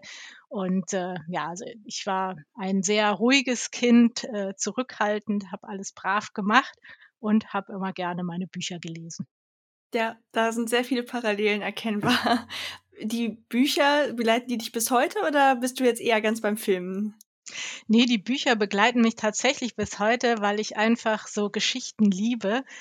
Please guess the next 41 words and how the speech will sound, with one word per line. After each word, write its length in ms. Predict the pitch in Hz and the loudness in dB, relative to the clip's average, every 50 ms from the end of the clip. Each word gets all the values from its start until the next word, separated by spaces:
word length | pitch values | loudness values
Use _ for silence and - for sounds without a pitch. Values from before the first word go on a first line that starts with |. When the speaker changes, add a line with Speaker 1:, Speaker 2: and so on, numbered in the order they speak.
| - - - - _ | -18 -20 -20 -12 _
Speaker 1:
Und, 400 | - 214 214 214 220 220 214 220 | 0 2 6 6 6 6 6 2
ähm, 400 | 214 214 214 208 208 214 214 - - - - | 0 0 2 2 4 2 2 0 -4 -6 -4
heute 240 | 233 240 285 - - | -2 -2 -2 -2 -4
ist 120 | 233 - | -6 -6
es 140 | 226 - - | -8 -6 -4
so, 140 | 220 214 214 | -2 -2 0
dass 180 | 214 208 208 | 0 -2 -2
ich 140 | - 208 - | -4 -8 -6
tatsächlich 640 | - 214 214 214 - 214 214 196 - 220 214 - - | -4 -2 -2 -2 -2 -4 -6 -6 -6 -8 -8 -8 -4
gerne 320 | - 208 202 214 220 226 214 | 0 2 4 4 4 4 2
lese, 420 | 208 196 208 214 226 208 220 - | 0 0 -2 -2 -2 -2 -4 -4
auch 140 | 202 196 - | -4 -6 -6
um 120 | 190 - - | -8 -8 -8
abzuschalten, 1120 | 247 - - - - - 190 - - - 196 180 180 185 190 196 - 190 185 190 180 165 - - | -10 -10 -10 -10 -10 -6 -2 -2 0 0 0 -2 -4 -6 -8 -8 -6 -4 -4 -4 -4 -6 -8 -8
weil 180 | 190 190 196 | -6 -6 -6
es 180 | 208 - - 202 | -6 -8 -4 0
rattert 340 | 208 233 240 - 226 214 - | 2 2 4 4 4 4 2
oft 260 | 214 226 - - - | 0 -2 -2 -2 -4
so 160 | 240 254 262 233 | -2 -2 -2 -2
vieles 380 | - - 254 247 247 226 - | -4 -4 -2 -2 -2 -2 0
in 80 | 233 226 | 2 4
meinem 260 | 220 214 208 214 214 | 4 4 4 2 0
Kopf 380 | - - 269 277 - - - - | 0 0 0 0 -2 -6 -2 2
rum. 240 | 247 254 254 254 - - - - - - - - _ | 4 6 6 4 4 0 -8 -18 -18 -20 -20 -16 _
Und, 360 | - 226 226 226 233 240 220 | 0 4 6 8 8 8 6
äh, 100 | 233 220 | 4 0
dann 220 | 202 214 202 208 214 | 0 0 2 2 4
hilft 300 | 202 247 277 - - - | 2 2 0 -2 -2 0
mir 120 | 240 226 | 0 0
so 120 | 202 214 214 | 0 0 0
ein 120 | 220 220 | 0 0
gutes 320 | - 247 247 - 226 - | -2 -4 -6 -6 -6 -8
Buch, 320 | - - 240 254 285 - - | -6 -4 -2 -2 -2 0 0
was 200 | 226 220 - - | 0 0 2 0
mich 180 | 220 220 - | -2 -2 -2
in 60 | 226 220 | -2 -2
eine 80 | 214 | 0
ganz 240 | 240 269 320 - - | 2 0 0 -2 -2
andere 340 | - 226 233 233 220 214 202 | -2 -2 -2 0 -2 -2 -2
Welt 240 | 214 226 262 269 - | -2 -2 -2 -4 -4
entführt, 640 | - 196 196 - - - 226 226 226 254 254 - | -4 -4 -4 -4 -4 -2 0 2 2 2 0 -2